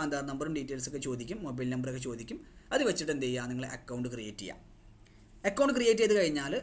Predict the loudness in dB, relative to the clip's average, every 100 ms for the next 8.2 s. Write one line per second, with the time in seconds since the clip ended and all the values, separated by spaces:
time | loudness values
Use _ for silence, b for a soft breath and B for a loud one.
0 | -4 2 2 2 0 0 0 0 0 2
1 | 2 0 -2 -4 -8 -16 -20 -8 0 2
2 | 2 2 0 0 -2 -4 -6 -4 2 2
3 | 2 -6 -6 -6 -4 -4 -4 -4 -6 -6
4 | -6 -6 -6 -4 -6 -6 -12 -20 b b
5 | 0 0 2 4 4 4 4 2 0 -4
6 | -4 -6 -4 -4 -4 -8 -10 -2 2 2
7 | 2 -2 -4 -6 -6 -6 -6 -8 -8 -6
8 | -6